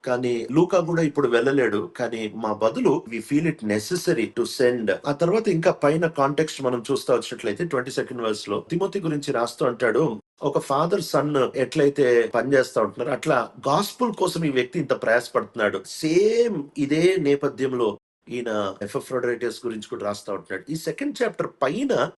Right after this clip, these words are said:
ఏం రాస్తున్నాడంటే, మనకి తెలిసిన క్రిస్టలాజికల్ సామ్ ఉంటది కదా, అంటే "దేవునితో కూడా ఉండుట విడిచిపెట్టకూడని భాగ్యం అని ఎంచక." ఆ హిమ్ అంటే చర్చ్ రెగ్యులర్ గా పాడే సాంగ్ అది. Actually అది పాల్స్ ఓన్ వర్డ్స్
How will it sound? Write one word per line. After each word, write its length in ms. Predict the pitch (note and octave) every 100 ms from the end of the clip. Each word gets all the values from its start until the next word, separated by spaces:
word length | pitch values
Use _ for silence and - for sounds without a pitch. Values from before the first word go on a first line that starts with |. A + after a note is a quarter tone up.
| _ _ _
ఏం 220 | C#3+ D#3+
రాస్తున్నాడంటే, 680 | E3 D#3 - D3+ C3+ B2 A#2
మనకి 360 | C#3+ D3 C#3+ C#3
తెలిసిన 460 | - D3+ E3 E3
క్రిస్టలాజికల్ 1000 | B2 - C3+ - E3+ D3+ C#3+ C#3 C#3+ B2+ G#2+
సామ్ 340 | - B2+ B2+
ఉంటది 340 | B2+ G#2+ G#2 F#2+
కదా, 180 | F#2+ A2
అంటే 300 | G#2+ A2+ - _ -
"దేవునితో 340 | B2+ B2+ B2+
కూడా 240 | A#2+ B2 A2+
ఉండుట 400 | A2+ A2+ A2+ A2+
విడిచిపెట్టకూడని 840 | G#2+ A2+ - - A#2 A2 A2+ G#2+
భాగ్యం 380 | G2+ G#2 G#2+ A2+
అని 140 | G#2+
ఎంచక." 300 | G#2 G2+ -
ఆ 220 | A2 G#2+ A#2
హిమ్ 260 | A2+ E3+ - _ _ -
అంటే 140 | G#2
చర్చ్ 420 | C3+ - C3 - F3
రెగ్యులర్ 380 | A#2 D3 E3
గా 100 | F#3
పాడే 340 | F#3 C#3+ C3 D3
సాంగ్ 440 | - B2 C3+ F3+
అది. 140 | B2+ G#2
Actually 460 | G2 - B2+ G2+ F#2+
అది 160 | G#2 G#2+
పాల్స్ 580 | G#2+ A#2 B2+ C#3+ C#3 -
ఓన్ 420 | A#2+ B2+ C#3+ C#3
వర్డ్స్ 640 | A#2+ B2 A#2+ G#2+ - -